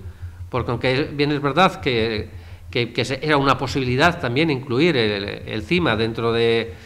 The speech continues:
de este proyecto, no es necesario, y la consejería lo que tenía interés en saber, y ya lo sabe,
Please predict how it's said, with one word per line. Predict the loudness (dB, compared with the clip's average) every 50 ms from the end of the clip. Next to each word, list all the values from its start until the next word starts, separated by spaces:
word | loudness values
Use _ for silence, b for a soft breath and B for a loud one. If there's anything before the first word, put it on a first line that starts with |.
| B B B -8
de | -6 -4
este | -2 -2 0
proyecto, | 2 4 6 6 4 4 2 0 0 0 -2 B B B B B B B B B -10 -6
no | -2 0 4 6 6 6
es | 6 6
necesario, | 4 0 0 0 0 0 2 2 2 4 2 0 0 -2 0
y |
la | 0 0 0
consejería | 0 -4 -4 -2 -2 0 2 4 4 4 4 2 -4 -6
lo | -6 -4 -4
que | -4 -2
tenía | -2 0 2 2
interés | 2 2 0 0 -2 -2 -2 -4
en | -4
saber, | 0 0 2 4 4 4 4
y | 2 2
ya | 2 2
lo | 2 2 0
sabe, | 2 2 2 2 2 0 -2 -4